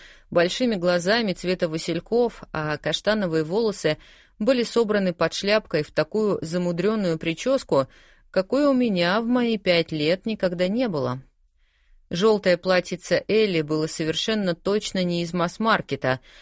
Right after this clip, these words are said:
а его словно шили феи, таким оно было прелестным. Зеленую шляпку украшал белый бантик, и вот его сейчас ребенок нервно теребил.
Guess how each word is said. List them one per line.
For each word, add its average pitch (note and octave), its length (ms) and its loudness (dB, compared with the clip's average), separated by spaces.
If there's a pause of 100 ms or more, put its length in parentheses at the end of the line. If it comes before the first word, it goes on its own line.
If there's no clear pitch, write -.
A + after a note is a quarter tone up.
(140)
а F#3 260 2
его A3 220 0
словно A3+ 380 -2
шили G#3+ 320 -2
феи, G3+ 580 0 (300)
таким E3+ 320 -2
оно D3 180 -2
было D3 240 -2
прелестным. C3+ 720 -4 (720)
Зеленую F#3 480 0
шляпку G3 440 -2
украшал E3 500 0
белый D3+ 300 0
бантик, F3+ 600 -2 (120)
и D#3+ 360 -2
вот D#3+ 260 0
его D#3+ 340 0
сейчас A3 580 -2
ребенок D3 560 -4
нервно D3 440 -2
теребил. B2+ 640 -4